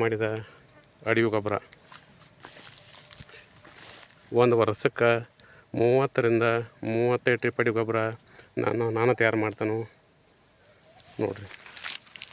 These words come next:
ಹಿಂಗೈತಿ ಗೊಬ್ಬರ. ಇದು ಸಾವಯವ ಪದ್ಧತಿಯಲ್ಲಿ ಬೆಳೆದ ಅಡವಿ ಗೊಬ್ಬರ. ಮೊದಲು ನಿಮ್ಮೆಲ್ಲರಿಗೂ ಈ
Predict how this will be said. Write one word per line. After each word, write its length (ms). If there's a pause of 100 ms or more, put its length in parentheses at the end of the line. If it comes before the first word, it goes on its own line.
(300)
ಹಿಂಗೈತಿ 400
ಗೊಬ್ಬರ. 180 (2500)
ಇದು 140 (180)
ಸಾವಯವ 420 (120)
ಪದ್ಧತಿಯಲ್ಲಿ 680 (880)
ಬೆಳೆದ 260 (460)
ಅಡವಿ 260
ಗೊಬ್ಬರ. 200 (4000)
ಮೊದಲು 260
ನಿಮ್ಮೆಲ್ಲರಿಗೂ 640 (560)
ಈ 40